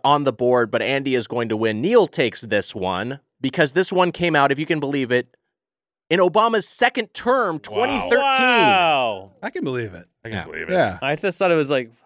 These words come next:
Speaker 3: "We all love W, and here's the, <laughs> now we love Texas."
Speaker 2: <laughs>
Speaker 3: And then
Speaker 2: It was more, I probably, "We hate Obama,
Speaker 1: Yeah,
Speaker 2: and
Speaker 1: more
Speaker 2: here's"
Speaker 1: reaction.
Speaker 3: Yeah, I guess so, yeah.
Speaker 1: That, that explains some of the
Speaker 3: <laughs> That was,
Speaker 1: separatist
Speaker 3: yeah.
Speaker 1: sentiment.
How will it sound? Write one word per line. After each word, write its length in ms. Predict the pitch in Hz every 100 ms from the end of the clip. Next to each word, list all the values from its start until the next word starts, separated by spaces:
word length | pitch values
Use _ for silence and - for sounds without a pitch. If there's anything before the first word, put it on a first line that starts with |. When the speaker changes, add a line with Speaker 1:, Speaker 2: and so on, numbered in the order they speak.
| _ _
Speaker 3:
"We 100 | 196
all 200 | 254 226
love 200 | 202 233
W, 500 | 185 247 247 247 247
and 220 | 196 165
here's 400 | 165 226 247 185
the, 400 | - 226 220 196 165 _ _ _ _ _ _ _ _ _ _ _ - -
<laughs> 120 | 175
now 300 | 156 160 247
we 80 | 247
love 180 | 262 -
Texas." 420 | 285 - 143 131
Speaker 2:
<laughs> 140 | 262 - - -
Speaker 3:
And 460 | 285 - 311 -
then 0 |
Speaker 2:
It 180 | 135 139
was 140 | 101 101
more, 320 | 104 120 131
I 120 | 110
probably, 400 | 107 113 127 135 113 92
"We 200 | 95 104
hate 180 | 113 131
Obama, 360 | 143 135 120 156
Speaker 1:
Yeah, 160 | -
Speaker 2:
and 100 | 180
Speaker 1:
more 120 | 131 135
Speaker 2:
here's" 100 | 175
Speaker 1:
reaction. 440 | 170 165 160 147
Speaker 3:
Yeah, 40 | 151
I 40 |
guess 180 | 160 151
so, 320 | 160 160 -
yeah. 160 | 143 131
Speaker 1:
That, 40 |
that 100 | 139
explains 320 | 147 - 143 127
some 100 | 131
of 100 | 113
the 60 | 320
Speaker 3:
<laughs> 0 |
That 80 | 156
was, 40 |
Speaker 1:
separatist 300 | 135 147 131
Speaker 3:
yeah. 40 | -
Speaker 1:
sentiment. 580 | 101 - 87 90 214